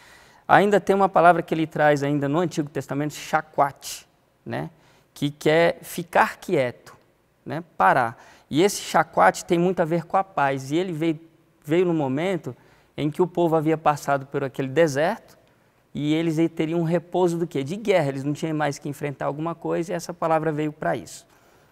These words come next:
né? É, mais uma outra palavra que, que se refere ao próprio verbo, né? Hagá, que indica, que indica também descanso, e ele vem de uma, de uma sensação de um, do verbo de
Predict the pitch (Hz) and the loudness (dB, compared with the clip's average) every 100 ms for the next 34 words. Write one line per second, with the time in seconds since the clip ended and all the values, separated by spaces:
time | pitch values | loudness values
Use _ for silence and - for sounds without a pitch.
0 | _ - - - _ _ _ _ _ - | _ -16 -16 -18 _ _ _ _ _ -8
1 | 123 120 117 110 107 - _ - 147 185 | -4 -2 -4 -6 -10 -14 _ 2 6 6
2 | 160 190 170 165 - 156 175 165 147 143 | 6 2 2 0 0 2 4 2 2 4
3 | 135 147 135 135 - 131 120 117 127 _ | 8 6 6 0 -6 -6 -6 -8 -14 _
4 | _ _ - - - 127 123 123 120 117 | _ _ -20 -12 -6 -6 -4 -2 -2 -4
5 | - 113 - 139 147 - 117 117 160 147 | -6 -6 -2 0 0 -4 -6 0 0 0
6 | 123 131 139 120 - _ _ _ _ _ | -4 -4 -4 -6 -10 _ _ _ _ _
7 | _ - - 170 196 135 123 107 - _ | _ -14 0 6 6 8 4 4 -6 _
8 | _ _ _ _ - 170 170 180 - - | _ _ _ _ -4 -2 -2 -6 -12 -20
9 | - - 185 196 269 220 185 170 170 170 | -14 -4 -2 -2 -4 0 2 2 2 -2
10 | - 180 262 - - _ _ _ _ _ | 0 -2 -2 -10 -16 _ _ _ _ _
11 | - 147 165 175 190 220 _ _ _ - | -10 -6 -2 -2 -2 -6 _ _ _ -2
12 | 156 170 147 151 180 170 180 180 175 160 | 0 2 0 0 0 0 0 2 2 2
13 | 139 127 - 135 156 147 - 151 156 - | 0 -4 -8 -4 -4 -2 -4 -2 -4 -2
14 | 160 165 170 180 139 156 147 135 139 147 | -2 -2 -4 -8 -8 -6 -6 -6 -4 -2
15 | 139 156 147 143 143 | 0 0 0 -2 -4